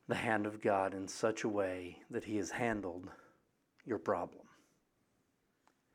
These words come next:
I mean, you were walking, you were walking by faith. It was hard. You, you wondered if you should keep going, but you kept going and you worked through it. And man,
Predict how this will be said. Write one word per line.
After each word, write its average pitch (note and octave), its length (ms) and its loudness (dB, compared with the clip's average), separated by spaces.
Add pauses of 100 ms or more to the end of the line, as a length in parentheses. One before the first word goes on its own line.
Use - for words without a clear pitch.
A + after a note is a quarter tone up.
(340)
I C3+ 80 6
mean, C3 180 10
you D3+ 160 12
were C3 140 12
walking, E3 520 12
you C#3 140 8
were B2+ 80 10
walking D#3 300 12
by C#3 140 12
faith. F3 380 12
It C3 80 10
was B2+ 120 2
hard. F#3 440 12 (260)
You, D3 100 10
you C#3+ 440 8
wondered F3 340 12
if E3+ 140 10
you F3+ 100 8
should D#3 220 4
keep D3+ 160 4
going, F#3 340 12
but D#3 180 8
you C3+ 80 2
kept E3+ 300 10
going F#3 340 12
and D3 140 10
you C3+ 100 10
worked E3+ 300 12
through F#3+ 200 12
it. F#3+ 140 8 (280)
And C#3 140 8
man, F#3 360 12